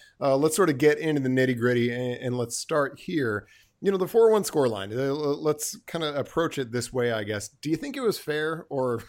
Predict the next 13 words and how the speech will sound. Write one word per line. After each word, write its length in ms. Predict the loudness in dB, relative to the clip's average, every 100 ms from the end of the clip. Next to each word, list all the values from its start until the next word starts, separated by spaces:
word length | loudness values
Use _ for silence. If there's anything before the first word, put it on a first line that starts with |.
| -16 -18
<laughs> 280 | -18 _ -6
if 400 | -4 -4 -6 -6
I'm 120 | -4
gonna 120 | -4
inject 460 | -4 -6 -6 -6 -6
my 200 | -4 -2
own 140 | -2
opinion 300 | -2 -4 -4
on 100 | -4
this, 160 | -4 -6
in 180 | -8 -4
other 140 | -2
words, 260 | -2 -4